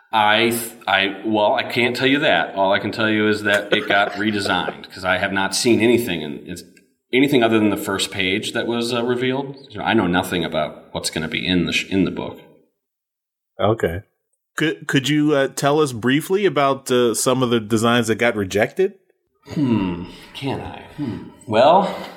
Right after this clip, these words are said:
Speaker 1: they, let's just say they, they, o-, it was another homage,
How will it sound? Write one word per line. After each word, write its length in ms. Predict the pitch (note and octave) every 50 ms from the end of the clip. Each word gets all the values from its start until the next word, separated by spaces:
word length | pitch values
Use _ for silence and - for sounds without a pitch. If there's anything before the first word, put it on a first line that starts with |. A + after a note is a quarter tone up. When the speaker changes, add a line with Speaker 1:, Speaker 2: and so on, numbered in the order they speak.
| - - - - - - - - _ _ _ _ _ _ _ _
Speaker 1:
they, 340 | A2+ A#2 C3+ C#3 C#3 C#3 C3
let's 260 | - A#2 C#3 C3 - -
just 180 | F3+ F3 -
say 240 | - D#3+ D#3 D3+ D3
they, 440 | - C#3 B2+ B2+ B2 A#2 A#2 A#2 A#2
they, 220 | A2+ A#2+ A#2 A#2 -
o-, 240 | G#2 A2+ A#2 A2+ A2+
it 60 | A#2+
was 120 | A#2 A2+
another 320 | A#2 A2+ A2+ A2 A#2 B2+ B2+
homage, 680 | A#2+ B2 A#2+ G#2 G2 G2 G2+ A#2+ D3 E3 - - -